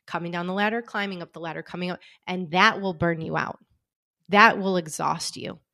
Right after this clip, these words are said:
But when we want to break a pattern, when we want to stop a loop from happening, we have to throw a wrench in the wheel. And it starts with you.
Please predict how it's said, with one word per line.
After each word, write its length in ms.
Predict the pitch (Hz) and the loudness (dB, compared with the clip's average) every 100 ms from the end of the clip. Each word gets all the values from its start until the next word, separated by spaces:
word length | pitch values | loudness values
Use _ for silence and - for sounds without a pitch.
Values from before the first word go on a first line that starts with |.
| _ _ _ _ _ _ _ | _ _ _ _ _ _ _
But 300 | 208 190 - - | 4 4 2 -6
when 220 | 180 202 | -2 0
we 120 | 208 | -2
want 400 | 190 196 226 - | 0 0 0 0
to 140 | - 254 | -2 0
break 260 | 220 208 | 0 0
a 60 | 196 | -2
pattern, 600 | - - 175 175 170 170 | -6 0 2 2 -2 -6
when 120 | 170 | -6
we 80 | 180 | -6
want 300 | 170 196 175 | -2 -2 -2
to 100 | 233 | -4
stop 320 | - 196 185 | -2 2 2
a 60 | 185 | 0
loop 280 | 175 170 - | -4 -6 -6
from 180 | 175 160 | -10 -6
happening, 520 | 160 170 165 160 175 | -6 -6 -8 -10 -10
we 120 | 170 | -12
have 280 | - 175 - | -8 -10 -4
to 80 | 214 | -4
throw 280 | 214 190 180 | -2 -2 -2
a 60 | |
wrench 320 | 165 165 170 - | -2 -6 -6 -10
in 80 | |
the 80 | 160 | -8
wheel. 460 | 156 160 151 - 214 - - - | -6 -6 -6 -8 -12 -18 -20 -8
And 80 | 190 | -6
it 120 | 196 | -6
starts 480 | - - 196 202 - | -6 0 2 2 -4
with 280 | 202 175 156 | -6 -6 -6
you. 420 | 175 170 - | -6 -4 -6